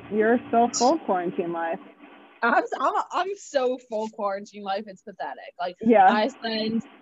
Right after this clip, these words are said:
Speaker 2: all day, every day with my husband and, and my son. Like, this is my life.
Speaker 1: Well, and
Speaker 2: We
Speaker 1: Charlie's moving now. So ha-, how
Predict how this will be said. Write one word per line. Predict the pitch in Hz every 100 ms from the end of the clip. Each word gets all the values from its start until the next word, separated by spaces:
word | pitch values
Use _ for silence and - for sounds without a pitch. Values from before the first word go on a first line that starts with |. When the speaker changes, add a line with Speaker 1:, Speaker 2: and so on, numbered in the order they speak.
| - -
Speaker 2:
all | 220 233 240
day, | 233 220 202
every | 208 202 208
day | 190 180
with | 190 185 -
my | 202 185
husband | 190 180 180 190 185 - 190
and, | 180 175 175 180 - -
and | 190 185
my | 175
son. | - 113 82 156
Like, | 170 175
this | 185 208
is | 202
my | 196
life. | 151 127 - 220 - - _ _
Speaker 1:
Well, | 254 240
and | 269
Speaker 2:
We |
Speaker 1:
Charlie's | 294 247 254 269
moving | 226 208 202 202
now. | 202 196 220 233
So | 220 247
ha-, | 247
how | 247 240